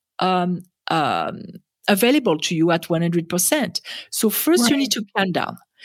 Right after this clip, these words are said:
Speaker 1: You need to, uh, so I use tapping to calm the nervous system, go back to a, a center, neutral place so I can come up with resources. Or I can ask the universe if I need help.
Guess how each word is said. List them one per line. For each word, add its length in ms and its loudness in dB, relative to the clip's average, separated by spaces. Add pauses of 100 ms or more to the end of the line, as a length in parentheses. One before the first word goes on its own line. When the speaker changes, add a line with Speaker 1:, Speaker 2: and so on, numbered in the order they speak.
(220)
Speaker 1:
You 120 4
need 180 2
to, 160 -2 (180)
uh, 120 2
so 280 2
I 80 2
use 300 2
tapping 520 0
to 120 -6
calm 280 0
the 100 2
nervous 320 0
system, 360 0
go 140 2
back 240 -2
to 220 2
a, 160 2 (880)
a 40 4
center, 600 2
neutral 460 0
place 420 0
so 100 2
I 120 2
can 340 0 (220)
come 240 4
up 200 0
with 200 0
resources. 840 -2 (420)
Or 340 4
I 100 0
can 320 -4
ask 300 -2
the 100 4
universe 500 0
if 120 -2
I 80 0
need 160 0
help. 320 -4